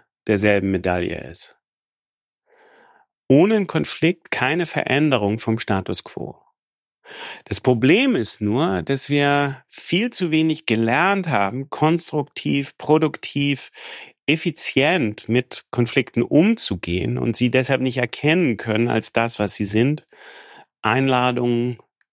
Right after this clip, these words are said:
Übergänge, Portale. In dieser Podcast-Folge von Leise Kraft erfährst du, warum es sich wirklich lohnt, Konflikte zu fördern und zu feiern.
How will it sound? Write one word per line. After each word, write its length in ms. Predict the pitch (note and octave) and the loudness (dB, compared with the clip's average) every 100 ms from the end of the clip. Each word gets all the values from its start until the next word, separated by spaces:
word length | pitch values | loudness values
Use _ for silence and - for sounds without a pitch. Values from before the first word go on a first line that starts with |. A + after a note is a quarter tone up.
| _ | _
Übergänge, 840 | A#2+ A#2+ A2+ G#2+ G#2+ G#2 G#2 G2+ - _ _ _ | 2 4 2 2 2 2 0 -2 -10 _ _ _
Portale. 720 | - F#2+ - E2+ E2 G1+ - _ _ _ _ _ _ _ _ _ _ - | -6 -4 -2 -2 -2 -6 -12 _ _ _ _ _ _ _ _ _ _ -6
In 280 | G2 G2+ F#2 | -2 0 2
dieser 220 | D3+ F#3+ | 2 2
Podcast-Folge 880 | - F3+ - E3 D#3+ - D3+ D3 C#3 | 0 -4 0 2 2 0 2 2 2
von 160 | - | 2
Leise 300 | A#2 A#2 A#2 | 2 2 0
Kraft 480 | A#2 - C3 C#3+ - | -2 -2 -2 -2 -6
erfährst 500 | - - C3 C#3 - | -6 0 0 0 -2
du, 260 | C3+ C3 - | 0 0 -2
warum 380 | - G#2+ - E3 | -4 0 2 4
es 120 | E3+ | 2
sich 240 | - A#2+ C3+ | 0 -2 2
wirklich 400 | D#3 - A#2+ - | 2 2 -4 2
lohnt, 560 | A#2+ C#3+ D#3 D#3+ - - - - - - _ | 4 4 2 -2 -8 -18 -20 -20 -20 -20 _
Konflikte 840 | - A2+ - D3 D#3+ - D3 C#3+ D#3 - | -2 0 2 2 2 2 2 2 -6 -6
zu 180 | - | -4
fördern 720 | G#2+ - C3+ D3+ E3 E3+ D#3+ | 0 2 2 2 2 0 0
und 300 | - C3+ B2+ | 0 0 0
zu 140 | - G#2+ | -2 -4
feiern. 640 | - - A2 - - - | -4 -2 -2 -2 -8 -14